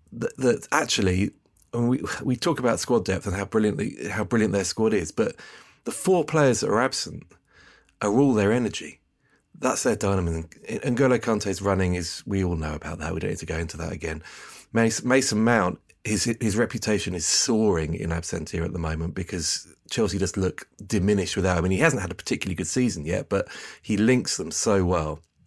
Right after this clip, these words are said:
And when you chuck in, remember that Christian Pulisic, who, who would add something, pace, speed of thought to this, you know, if he was fully fit and in this team, that would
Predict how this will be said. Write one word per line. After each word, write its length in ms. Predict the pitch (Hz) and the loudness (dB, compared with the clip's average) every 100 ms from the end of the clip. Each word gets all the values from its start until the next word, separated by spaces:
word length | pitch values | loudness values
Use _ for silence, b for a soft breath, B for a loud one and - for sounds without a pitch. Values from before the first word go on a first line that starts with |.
| _ _ _ - - | _ _ _ -12 -2
And 80 | |
when 80 | 107 | 2
you 80 | 110 | 2
chuck 260 | - - 135 | 2 0 2
in, 200 | 104 98 B B B | 2 0 B B B
remember 180 | 156 131 | 0 0
that 100 | - | 0
Christian 320 | 139 - 101 | 0 0 0
Pulisic, 760 | 123 113 101 92 90 - - - B B B B | 2 2 2 -2 -4 -6 -12 -16 B B B B
who, 280 | - 113 107 120 | 0 0 0 0
who 140 | 120 | 0
would 260 | 113 170 151 | 2 2 4
add 220 | 147 - | 2 2
something, 540 | 95 85 82 78 87 - _ | -4 -4 -6 -6 -8 -10 _
pace, 460 | - 110 104 - - B B B B | 0 0 2 -2 -8 B B B B
speed 420 | - - 120 110 | -6 -2 0 0
of 80 | 98 | -2
thought 440 | - 110 104 - _ _ | 0 2 2 0 _ _
to 140 | - 113 | -2 0
this, 320 | 98 - - - | 2 0 -6 -6
you 120 | 120 | -2
know, 80 | 87 | -2
if 80 | 85 | -2
he 60 | |
was 100 | 95 | -4
fully 220 | - 104 95 | 0 0 0
fit 460 | - 95 58 - - | 0 0 -2 -12 -12
and 160 | - 101 | -2 0
in 80 | 95 | 0
this 160 | 87 | -2
team, 240 | - 90 87 | -4 -4 0
that 180 | 110 | 0
would 140 | - | 0